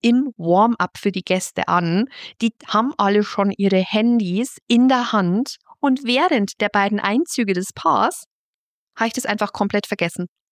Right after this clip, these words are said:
Komplett. Fünf Minuten später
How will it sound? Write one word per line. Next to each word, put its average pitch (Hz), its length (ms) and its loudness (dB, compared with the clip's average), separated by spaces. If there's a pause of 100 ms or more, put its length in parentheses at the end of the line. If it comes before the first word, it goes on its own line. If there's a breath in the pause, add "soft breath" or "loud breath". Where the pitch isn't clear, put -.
(520)
Komplett. 359 400 0 (340)
Fünf 349 300 -4
Minuten 262 320 2
später - 540 -2